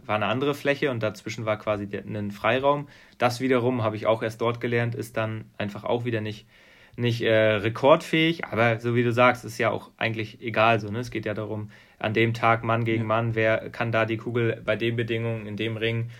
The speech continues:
Speaker 1: am weitesten wegschmeißen und da hat halt Krauser wieder gezeigt, dass er der Mann ist und deshalb, äh, ja, war es einfach cool, also auch die Stimmung war geil, die Leute waren cool dabei, haben alle mitgeklatscht, der Hochsprung hat die Leute richtig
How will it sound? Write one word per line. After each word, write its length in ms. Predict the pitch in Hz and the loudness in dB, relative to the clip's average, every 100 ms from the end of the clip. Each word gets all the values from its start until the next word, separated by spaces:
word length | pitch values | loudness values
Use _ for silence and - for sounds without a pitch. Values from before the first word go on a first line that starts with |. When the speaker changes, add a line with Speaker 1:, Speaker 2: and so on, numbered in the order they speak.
| - - - | -20 -16 -6
Speaker 1:
am 160 | 110 | 2
weitesten 340 | 113 117 117 117 | 4 4 0 -2
wegschmeißen 760 | 123 - 107 104 110 117 117 | -4 -2 -2 -2 -2 -4 -4
und 500 | 117 110 107 107 101 - _ _ - | -4 -6 -6 -6 -10 -14 _ _ -6
da 120 | 107 | -2
hat 120 | 107 | 0
halt 200 | 110 104 | -2 -4
Krauser 420 | 101 117 113 113 107 | -4 0 0 0 -2
wieder 200 | 113 110 | -2 -2
gezeigt, 420 | 110 - 117 117 | -2 0 -2 -2
dass 140 | 104 | -6
er 80 | 107 | -6
der 100 | 107 | -6
Mann 220 | 104 110 | -6 -6
ist 240 | 123 117 - _ _ _ - | -6 -10 -16 _ _ _ -12
und 280 | 110 110 104 | -8 -6 -4
deshalb, 440 | 104 107 110 104 - - - | -2 0 0 -2 -10 -20 -16
äh, 360 | - 107 104 101 101 - | -6 -4 -2 -4 -8 -10
ja, 320 | 92 98 104 - - _ | -4 -2 -2 -6 -20 _
war 140 | - 117 | 2 4
es 60 | |
einfach 340 | 147 135 127 - | 4 2 0 2
cool, 160 | 156 | 2
also 220 | 117 107 113 | 2 2 0
auch 120 | 113 | 0
die 260 | 123 117 117 - | -2 -4 -6 -18
Stimmung 400 | - - 156 143 | -6 0 0 2
war 120 | 131 | 2
geil, 300 | 123 127 127 | 6 6 6
die 120 | 120 113 | 4 2
Leute 340 | 123 127 120 | 2 2 0
waren 260 | 117 117 117 | 0 -2 -2
cool 120 | 127 120 | -2 0
dabei, 460 | 117 113 113 113 | 2 2 2 2
haben 140 | 110 107 | 0 -4
alle 200 | 107 110 | -2 -4
mitgeklatscht, 680 | 107 113 117 117 113 - | -6 -8 -4 -4 -4 -4
der 140 | - 104 | -6 -4
Hochsprung 480 | 120 120 117 117 117 - - - | -4 -6 -6 -6 -8 -16 -20 -4
hat 160 | 123 | -2
die 60 | 120 | 2
Leute 300 | 120 120 113 | 4 4 4
richtig 380 | 123 123 127 120 | 0 -2 -4 -4